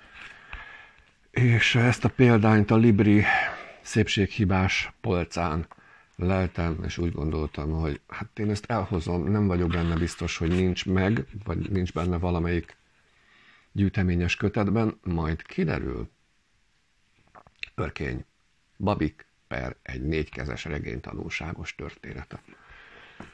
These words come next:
Örkényből sosem elég. Na, aztán jött egy doboz.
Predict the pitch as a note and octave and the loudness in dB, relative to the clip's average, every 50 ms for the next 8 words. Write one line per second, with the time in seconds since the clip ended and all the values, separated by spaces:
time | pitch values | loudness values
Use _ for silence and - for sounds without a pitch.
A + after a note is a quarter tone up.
0 | - _ _ _ _ _ _ _ - G2+ F#2 - - F#2 E2 E2 E2 E2+ E2 D#2+ | -20 _ _ _ _ _ _ _ -4 -4 -4 -2 -2 -4 -2 0 0 0 0 0
1 | - - F#2 - - E2 D#2+ E2 - - F2+ F2 E2+ D#2+ D#2 C#2+ - - - - | -2 -2 -2 -2 -2 -2 -4 -6 -6 -4 -2 0 2 2 2 0 -2 -4 -4 0
2 | G2 G2 A#2+ D3 F3 E3+ C#3 - - - G#2 G#2 G2+ - - - A2 G#2+ G#2+ G#2+ | 2 4 6 6 6 6 4 2 -2 -6 -4 -2 -2 -2 0 2 2 4 4 4
3 | G#2 - G#2+ F#2 E2+ E2+ E2+ F#2+ E2+ E2+ G2 G2+ F#2+ F#2 | 4 2 2 2 2 2 2 2 4 4 4 4 4 2